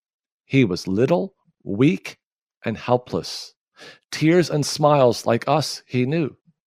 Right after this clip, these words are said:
And he feels for all our sadness,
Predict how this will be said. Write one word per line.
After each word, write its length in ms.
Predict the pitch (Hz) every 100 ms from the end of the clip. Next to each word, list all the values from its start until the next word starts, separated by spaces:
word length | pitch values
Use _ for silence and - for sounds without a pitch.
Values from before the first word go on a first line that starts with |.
| _ _ - - _
And 300 | 139 156 190
he 160 | 135 160
feels 460 | - 156 160 160 -
for 220 | - 123
all 280 | 143 180 180
our 140 | 170
sadness, 640 | - 143 131 127 120 -